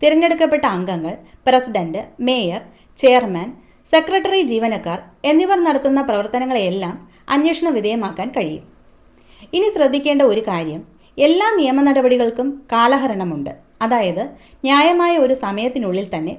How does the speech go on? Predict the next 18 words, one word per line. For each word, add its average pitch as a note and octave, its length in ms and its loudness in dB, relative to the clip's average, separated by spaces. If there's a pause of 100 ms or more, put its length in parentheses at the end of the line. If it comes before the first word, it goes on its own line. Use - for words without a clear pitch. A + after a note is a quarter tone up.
(180)
പരാതി D4 420 2
ഉണ്ടെങ്കിൽ A3 320 -2 (140)
ഫയൽ A#3 280 0
ചെയ്യണം. D#3 300 -6 (1120)
കാലതാമസം F#4 680 2
വന്നുപോയാൽ G3+ 480 -2 (180)
പിന്നീടത് D4+ 520 0 (200)
സ്വീകാര്യമാവുകയില്ല. B3 960 0 (1900)
ഒരു G#4+ 160 4 (100)
സേവനം E4 460 4
നിഷേധിച്ചാൽ G#3+ 600 -2 (380)
പരമാവധി E4+ 520 4 (100)
മുപ്പത് C#4+ 340 -2 (100)
ദിവസത്തിനകം A3 640 -2
തന്നെ F3 180 -6 (180)
പരാതി D#4 400 2
നൽകാൻ F#3+ 360 -4
ശ്രദ്ധിക്കേണ്ടതാണ്. F3+ 720 -6